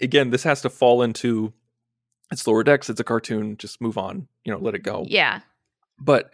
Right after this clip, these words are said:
Speaker 1: the whole idea of second contact only being done by machines is insane to me, because
Speaker 2: It
Speaker 1: second
Speaker 2: is.
Speaker 1: contact should be first and foremost a diplomatic mission.
Speaker 2: Right.
Speaker 1: You're like, it's, you're, you're a support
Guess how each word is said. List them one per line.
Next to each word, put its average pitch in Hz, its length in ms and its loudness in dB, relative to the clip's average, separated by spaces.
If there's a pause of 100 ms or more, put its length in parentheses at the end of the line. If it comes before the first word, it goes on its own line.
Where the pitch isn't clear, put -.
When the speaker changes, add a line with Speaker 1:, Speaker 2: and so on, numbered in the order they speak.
(300)
Speaker 1:
the 135 100 4
whole 165 220 6
idea 127 360 4
of - 160 -6
second - 500 -4
contact 113 680 -4 (640)
only 127 360 2
being 117 440 -2
done 120 340 0
by 107 180 0
machines 104 1000 -4 (440)
is 120 140 2
insane 123 500 0
to - 100 -14
me, 92 300 -14
because 120 320 0
Speaker 2:
It - 40 -10
Speaker 1:
second 226 260 6
Speaker 2:
is. 170 100 -2
Speaker 1:
contact 147 520 0
should 123 240 -2
be 117 120 -2
first 135 320 -4
and 113 120 -10
foremost 127 560 0 (500)
a 123 60 4
diplomatic 123 720 0
mission. 123 340 -4 (1400)
Speaker 2:
Right. 214 200 4
Speaker 1:
You're 196 100 6
like, - 180 2
it's, - 360 -2
you're, 127 180 -2
you're 127 180 4
a 117 60 4
support - 760 2